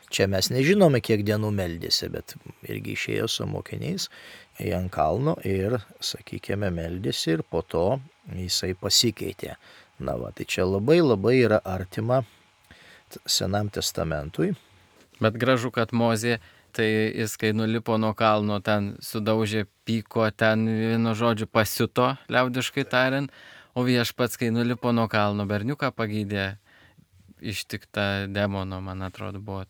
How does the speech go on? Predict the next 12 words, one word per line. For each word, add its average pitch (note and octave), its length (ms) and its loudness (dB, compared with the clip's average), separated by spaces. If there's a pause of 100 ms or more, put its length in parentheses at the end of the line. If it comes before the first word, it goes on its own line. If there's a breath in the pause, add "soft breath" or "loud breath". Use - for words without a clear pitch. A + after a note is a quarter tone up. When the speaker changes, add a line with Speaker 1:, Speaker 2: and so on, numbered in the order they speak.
(420 soft breath)
Speaker 2:
Tai G#2 160 -2
vat G2 160 -2
irgi A2 240 0
gražu, G#2+ 400 2
kad - 320 0 (400 soft breath)
Viešpats A#2 480 2
Jėzus A#2 400 2 (560 soft breath)
visai A2+ 640 2 (160)
kitoks C3+ 480 2
negu G#2 320 0
Mozė, G2+ 480 2
sakykim, A2+ 480 -2